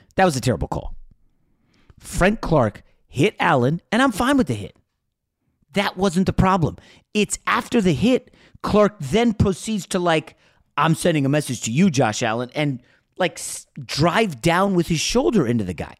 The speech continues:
You can't do that. It's just stupid. They're an undisciplined bunch right now. The Chiefs are a bit of a hot mess, guys. I-, it's disappointing to see 'cause we were talking about a dynasty, a-, and now you're talking about,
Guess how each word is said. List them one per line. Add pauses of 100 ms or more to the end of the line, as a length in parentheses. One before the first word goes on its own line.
(120)
You
can't
do
that. (960)
It's
just
stupid. (800)
They're
an
undisciplined
bunch
right
now. (180)
The
Chiefs
are
a
bit
of
a
hot
mess,
guys. (300)
I-,
it's
disappointing
to
see (260)
'cause
we
were
talking
about
a
dynasty, (580)
a-,
and
now
you're
talking
about,